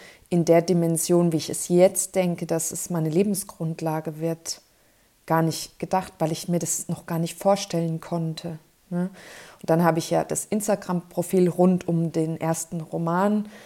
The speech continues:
gestaltet und wusste gar nicht, dass es einen zweiten Roman dazu geben wird. Und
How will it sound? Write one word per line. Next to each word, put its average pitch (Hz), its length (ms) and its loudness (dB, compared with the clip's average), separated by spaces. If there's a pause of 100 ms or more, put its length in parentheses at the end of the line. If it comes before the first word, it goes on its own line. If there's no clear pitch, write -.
(180)
gestaltet 185 880 2 (220)
und 170 180 2
wusste 202 320 0
gar 165 180 0
nicht, 170 220 -4
dass 170 180 0
es - 160 -6
einen 160 100 -6
zweiten 190 520 -2
Roman 156 480 0
dazu 156 340 -2
geben 160 480 0
wird. 156 420 -8 (760)
Und 160 480 0